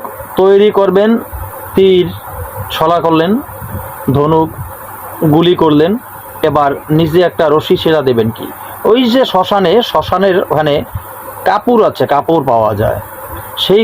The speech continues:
কাপড় দিয়ে নিচের রশিটা তৈরি করবেন ধনুকের। এরপরে আপনি যার উপরে বানটি চালাবেন, যাকে এই বান আপনি মারবেন, কি করবেন? আপনি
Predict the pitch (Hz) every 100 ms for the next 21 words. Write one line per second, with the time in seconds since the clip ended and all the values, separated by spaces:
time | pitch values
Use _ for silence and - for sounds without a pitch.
0 | 208 170 190 196 185 214 165 156 185 147
1 | 135 143 127 117 113 110 107 101 107 101
2 | - - - 123 127 104 104 - - -
3 | - - - - - - - 196 233 233
4 | 202 160 127 - 147 170 170 143 101 95
5 | - - - - - - - - - 131
6 | 143 151 214 196 165 139 127 123 107 107
7 | 104 107 - - - - - - - -
8 | - - - 120 135 131 127 202 - 120
9 | 107 113 123 196 - - - - 131 -
10 | - 117 123 143 127 107 110 - - -
11 | - - 190 190 175 123 101 - - -
12 | - - - - - - - - 156 180